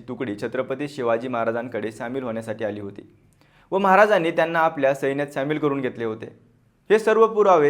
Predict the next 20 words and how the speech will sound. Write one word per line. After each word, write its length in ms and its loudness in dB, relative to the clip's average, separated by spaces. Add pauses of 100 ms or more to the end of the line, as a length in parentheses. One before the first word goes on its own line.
ऐतिहासिक 500 0
असून 300 0
त्यापेक्षा 500 0
अजून 340 0
जास्त 320 0
खरे 220 2
पुरावे 340 2
सापडत 380 -4
नाही, 160 -10 (340)
त्यामुळे 420 4
जे 140 0
कोणी 260 -2
इतिहासाची 600 -2
तोडमोड 400 2
करून 300 0
आपल्या 340 0
पद्धतीने 460 -2
इतिहास 320 0
तयार 200 4
करतात 360 0